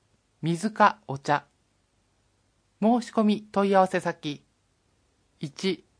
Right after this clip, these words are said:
六月十三日水曜の申し込みは、六月六日水曜から前日まで。二、二十七日水曜の申し込みは、二日水曜から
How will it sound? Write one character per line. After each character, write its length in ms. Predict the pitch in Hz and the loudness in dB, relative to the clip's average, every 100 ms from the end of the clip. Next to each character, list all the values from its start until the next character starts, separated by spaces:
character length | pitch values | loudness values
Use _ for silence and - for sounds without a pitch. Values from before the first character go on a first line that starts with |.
| _ _ _ - | _ _ _ -6
六 240 | 180 247 | -2 0
月 280 | 269 269 240 | 0 -2 -2
十 180 | 254 247 | 0 0
三 260 | 262 254 | 0 2
日 240 | 190 - 139 | 0 -2 -8
水 280 | - 202 | -2 0
曜 200 | 208 202 | 2 0
の 100 | 156 | 0
申 260 | 135 139 143 | -2 -2 -4
し 40 | |
込 120 | - 139 | -6 -4
み 160 | 135 | -2
は、 200 | 127 117 _ _ _ _ _ _ | -2 -4 _ _ _ _ _ _
六 260 | 160 165 240 | -4 0 2
月 260 | 233 - | 2 0
六 240 | 208 214 214 | 0 0 4
日 200 | 190 - | 4 4
水 280 | - 214 220 | -4 -2 2
曜 140 | 220 | 2
か 160 | - 143 | 2 0
ら 160 | 123 127 | 0 0
前 120 | 165 | 0
日 320 | 170 151 160 | 0 -4 -4
ま 140 | 151 143 | -4 -2
で。 220 | 113 - _ _ _ _ _ _ _ _ _ | -6 -8 _ _ _ _ _ _ _ _ _
二、 240 | 175 175 _ _ _ _ _ | -4 -4 _ _ _ _ _
二 160 | 214 262 | 0 2
十 240 | 254 214 | 2 2
七 300 | 139 147 156 | 2 0 0
日 260 | 165 139 135 | 0 -4 -6
水 300 | - 202 208 | -2 -2 0
曜 200 | 214 190 | 2 0
の 140 | 135 127 139 | 0 -2 -2
申 60 | 135 | -4
し 60 | |
込 100 | - 131 | -6 -4
み 160 | 127 | -2
は、 180 | 123 113 _ _ _ _ _ _ | -2 -4 _ _ _ _ _ _
二 300 | - 170 - | -8 -8 -2
日 200 | 226 202 | 0 0
水 280 | - - 214 | 0 -2 0
曜 180 | 220 214 | 2 0
か 180 | 196 123 | 0 -2
ら 180 | 120 | -2